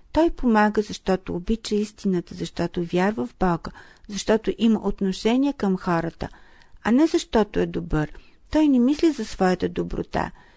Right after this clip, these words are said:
Някой помага материално на хората, понеже мисли, че ще ги освободи от ограниченията. Ако хората се освобождават чрез материалното,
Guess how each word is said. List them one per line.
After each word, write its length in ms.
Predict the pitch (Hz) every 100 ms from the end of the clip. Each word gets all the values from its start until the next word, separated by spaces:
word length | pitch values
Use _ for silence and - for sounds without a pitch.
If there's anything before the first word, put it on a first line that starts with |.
| _ -
Някой 320 | 311 349 349
помага 500 | - 233 220 226 226
материално 640 | 220 202 180 185 190 214
на 120 | 233 226
хората, 440 | 226 220 220 214
понеже 480 | 208 190 190 202 190
мисли, 440 | 190 202 - 240 - - - -
че 120 | -
ще 180 | 208 -
ги 140 | 196 202
освободи 800 | 196 - 190 190 180 196 240 277 - _
от 180 | 196 -
ограниченията. 1080 | 190 196 190 185 - 196 180 170 160 - 160 - - - -
Ако 220 | 202 -
хората 360 | 240 320 339 311
се 140 | -
освобождават 760 | 240 - 208 214 208 262 285 277
чрез 220 | 208 196
материалното, 960 | 185 175 190 208 247 277 277 - 233